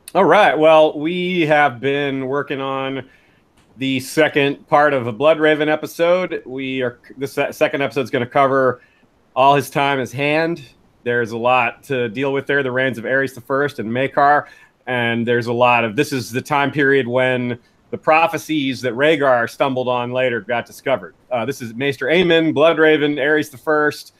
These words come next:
and, uh, all these other guys who got that stuff started, the stuff that Rhaegar kinda stumbled onto later and started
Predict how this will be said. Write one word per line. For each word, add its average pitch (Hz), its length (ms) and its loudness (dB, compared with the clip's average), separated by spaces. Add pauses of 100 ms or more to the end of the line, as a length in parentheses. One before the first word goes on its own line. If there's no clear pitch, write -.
(400)
and, 113 460 -2
uh, 107 380 0 (840)
all 135 140 4
these 139 200 -2
other 147 160 4
guys 127 320 2
who 131 60 -8
got 135 200 0
that 127 160 2
stuff 143 220 0
started, 120 560 2
the 110 60 -12
stuff - 280 -4 (180)
that 120 100 -8
Rhaegar 120 460 -2
kinda 113 200 -4
stumbled 123 400 -4
onto 117 320 -2
later 123 460 0
and 104 140 -6
started 113 380 -2